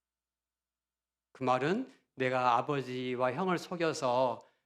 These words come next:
어, 이 장자의 축복을 받았는데 죄송합니다. 용서해 주세요."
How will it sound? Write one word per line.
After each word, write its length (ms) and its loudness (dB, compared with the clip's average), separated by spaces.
어, 160 -6
이 420 -2
장자의 680 4
축복을 320 0
받았는데 440 -2
죄송합니다. 840 -4
용서해 360 2
주세요." 560 -2